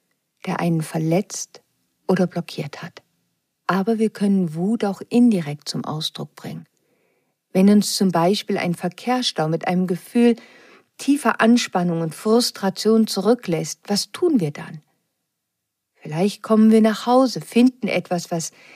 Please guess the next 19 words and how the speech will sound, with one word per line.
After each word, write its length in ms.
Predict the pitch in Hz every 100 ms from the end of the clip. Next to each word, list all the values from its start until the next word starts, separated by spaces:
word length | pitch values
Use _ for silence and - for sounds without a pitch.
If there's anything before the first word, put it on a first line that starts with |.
| _ -
nicht 260 | 196 196
so 120 | - 202
ganz 360 | 196 226 220
in 120 | 214
Ordnung 420 | - 233 262 196 170
ist, 300 | 156 151 -
und 360 | 165 160 - _ _ _ _ -
zack, 360 | - 277 - _ _ _ _
explodieren 680 | 180 175 - 180 165 147 156
wir. 200 | 147 151 - _ _ _ _
Wir 140 | - 202
lassen 320 | 220 254 254
unsere 280 | 226 202 202
Frustration 800 | - 220 - 208 - 240 269 233
an 120 | 180
unserer 280 | 180 170 180
Familie 600 | 202 202 254 285 208 -
aus 260 | 165 170
oder 200 | 170 170